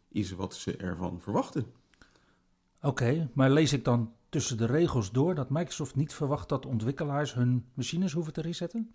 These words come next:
Speaker 2: Aangezien het niet in de ontwikkelaarsversie zit?
Speaker 1: Ja, dat is een beetje raar. Maar goed, in ieder geval, Quick Machine Recovery heeft natuurlijk niet direct betrekking op ontwikkelaars. Dus ik kan me daar ook wel weer iets bij voorstellen.
Speaker 2: Ja.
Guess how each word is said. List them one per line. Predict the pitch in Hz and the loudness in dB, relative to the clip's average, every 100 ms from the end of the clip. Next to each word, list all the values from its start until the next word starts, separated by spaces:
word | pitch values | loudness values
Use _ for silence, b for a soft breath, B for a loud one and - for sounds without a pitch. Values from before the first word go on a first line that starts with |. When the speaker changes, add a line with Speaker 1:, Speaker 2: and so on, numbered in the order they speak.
| _ | _
Speaker 2:
Aangezien | 170 170 143 175 | 8 10 12 10
het | 156 | 10
niet | 180 | 8
in | 180 | 6
de | 185 | 6
ontwikkelaarsversie | 156 185 190 - 165 170 | 4 2 2 2 0 2
zit? | 202 208 - - - | 0 -2 -12 -20 0
Speaker 1:
Ja, | 120 180 196 | 4 8 8
dat | 165 | 8
is | |
een | 156 | 8
beetje | 151 147 123 | 8 6 4
raar. | 135 151 | 4 4
Maar | 123 | 4
goed, | 165 135 | 4 2
in | 127 | 6
ieder | 156 | 6
geval, | 147 131 | 6 2
Quick | 120 151 147 - - 143 | 4 2 0 -6 -20 -4
Machine | 123 127 - 165 151 | 0 0 2 4 6
Recovery | 135 143 117 120 113 | 6 2 4 6 8
heeft | 113 | 6
natuurlijk | 113 - 120 | 2 -4 0
niet | 127 | 2
direct | 117 110 104 | 2 0 -2
betrekking | 107 110 - 104 | -2 -2 2 0
op | - | 0
ontwikkelaars. | 98 104 101 92 104 - | -2 -2 -2 -2 -4 -6
Dus | 101 - - _ _ _ _ _ _ | -10 -10 -18 _ _ _ _ _ _
ik | _ _ - | _ _ 2
kan | 104 | 2
me | 95 | 4
daar | 85 - | 2 2
ook | - | 2
wel | 95 87 | 0 2
weer | 85 | 0
iets | 87 | -2
bij | - 80 | -4 -2
voorstellen. | 80 - 78 - - - - - _ _ _ _ _ _ _ _ _ _ | -4 -6 -6 -6 -12 -18 -20 -20 _ _ _ _ _ _ _ _ _ _
Speaker 2:
Ja. | 185 165 | 8 8